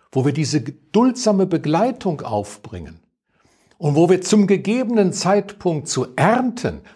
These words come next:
also in unserem Leben umzusetzen gewillt sind, beginnt tatsächlich alles das, was dort wächst, sich in uns zu vermehren. Also nicht nur, dass wir da was haben,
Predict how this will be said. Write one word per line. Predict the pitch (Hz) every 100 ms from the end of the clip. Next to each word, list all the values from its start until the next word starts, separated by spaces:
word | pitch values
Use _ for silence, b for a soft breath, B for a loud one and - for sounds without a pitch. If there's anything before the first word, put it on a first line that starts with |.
| b
also | 139 131
in | 147
unserem | 160 147 147 139
Leben | 143 127 120
umzusetzen | 196 240 233 - 190 139 143 - - 127
gewillt | 120 113 135 -
sind, | - 123 123 B B B B -
beginnt | 123 - 160 214 214 -
tatsächlich | 120 - - 117 - - 135 - -
alles | 170 220 220 -
das, | 139 131 -
was | 87 - -
dort | 127 196 202
wächst, | 113 - - - -
sich | - 170 160 -
in | 127 - -
uns | 190 190 - - -
zu | 165
vermehren. | - - 127 101 95 196 254 226 - - 104 _ _ _ _ _ _ _ _ b b b b b b b b b
Also | 107 98
nicht | 92 175 -
nur, | 135 123 110
dass | 101 -
wir | 80
da | 73
was | 69 - 151
haben, | 180 139 78